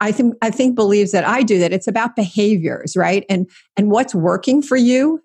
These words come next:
in, in the workplace, what's effective for you, and where do, might you need to ramp it up some or change it up? And, uh, not label yourself,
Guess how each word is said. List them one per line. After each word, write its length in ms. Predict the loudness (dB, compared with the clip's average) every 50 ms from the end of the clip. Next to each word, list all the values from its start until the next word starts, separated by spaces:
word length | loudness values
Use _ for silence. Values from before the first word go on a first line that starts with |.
| _
in, 140 | -2 -2 -2 0 0
in 140 | 2 2
the 60 | 2 2
workplace, 540 | 0 0 -2 -2 -2 -2 0 0 0 -2
what's 260 | -2 -2 -2 -2 -2 -2
effective 640 | -4 -6 -4 -4 -4 -4 -2 -2 -2 -2 -2 -2
for 120 | 0 0
you, 220 | 2 2 2 2 2
and 200 | 0 0 0 0
where 180 | 2 2 2
do, 100 | 2 0 0
might 280 | 0 0 0 0 -2 -2
you 80 | -2
need 220 | 0 0 0 0 0
to 120 | -2 -2
ramp 340 | -2 0 0 -2 -2 0 0
it 80 | 0 0
up 160 | 0 -2 -2
some 240 | -4 -4 -4 -4 -4
or 100 | -6 -8
change 420 | -8 -4 -4 -2 0 0 0 2
it 120 | 0 0
up? 360 | 2 2 0 0 -2 -4 _ _ _ _ _ _ _ _ _ _ _ _ -4
And, 220 | -2 -2 0 -2 -4 -4 _ -8
uh, 140 | -4 0 0
not 240 | 0 0 0 0
label 380 | 0 2 2 2 2 2 2 2
yourself, 340 | 2 2 0 -2 -2 -4